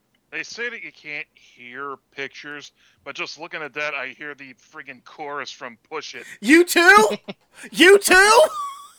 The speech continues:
Speaker 1: Oh, good, I'm not the only one. I'm
Speaker 2: No,
Speaker 1: not
Speaker 2: you're not!
Speaker 1: this time. The one skating rink we used to go to as kids played that song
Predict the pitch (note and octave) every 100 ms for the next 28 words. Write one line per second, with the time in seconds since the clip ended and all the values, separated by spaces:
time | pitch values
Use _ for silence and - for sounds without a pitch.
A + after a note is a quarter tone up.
0 | C6+ C6+ C6+ C6+ _ _ C6+ _ _ -
1 | C4 D#4 - D#4+ B3+ E3+ F3+ _ G#3+ A#3
2 | G#3 B3 C#4 B3+ F#4+ G#4+ F#4+ D#4 E4 F#4
3 | G#4+ F4 - A4+ - G#4+ - C#3+ A#2+ G#2+
4 | _ _ _ - _ _ _ _ _ _
5 | _ _ _ _ _ _ _ _ _ _
6 | - _ _ _ _ _ _ _ - -
7 | - - - - - _ _ _ _ _
8 | C#3+ D3+ E3 D3+ - D#3+ D3+ C3 B2+ _
9 | C3+ B2+ - B2 C3 B2 A#2 A#2 _ C3+
10 | B2 - _ _ _ C#3+ B2+ C3 - -
11 | B2+ A#2+